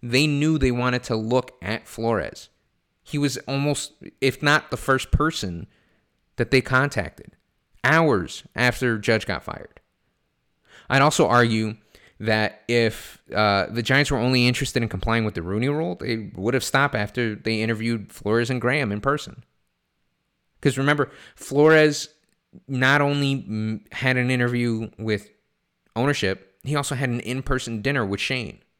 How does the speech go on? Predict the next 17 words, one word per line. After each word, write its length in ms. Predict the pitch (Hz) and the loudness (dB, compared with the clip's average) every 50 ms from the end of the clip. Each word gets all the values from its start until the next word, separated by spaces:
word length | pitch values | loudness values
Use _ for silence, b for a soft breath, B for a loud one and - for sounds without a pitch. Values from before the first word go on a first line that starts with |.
| _ _ _ | _ _ _
Uh, 120 | - 127 - - | -8 -6 -6 -6
the 200 | 120 117 123 123 | -4 -2 0 0
implication 520 | 123 117 123 110 - 127 117 - 117 113 | 0 -2 -4 -4 -2 -2 -2 -2 -4 -4
being 280 | 107 110 104 104 104 101 | -4 -4 -4 -4 -4 -4
that 240 | 98 95 95 - - | -4 -4 -6 -6 -6
the, 140 | 92 90 87 | -8 -8 -6
the 200 | - - 90 87 | -6 -6 -8 -8
first 340 | - - 127 120 110 - | -4 -2 0 0 0 -2
interview, 300 | 117 110 110 104 117 113 | -4 -4 -4 -4 -4 -4
the 80 | 104 - | -6 -6
first 240 | - - 101 101 - | -8 -8 -8 -6 -4
part 200 | - 107 104 - | -4 -4 -4 -4
with 120 | - - | -6 -8
ownership, 420 | 98 101 107 113 - 139 - - - | -6 -6 -6 -6 -6 -8 -10 -10 -10
was 200 | - 131 147 139 | -8 -6 -4 -4
in 80 | 156 147 | -2 0
person. 360 | - 180 180 - - - | 0 0 0 0 -4 -12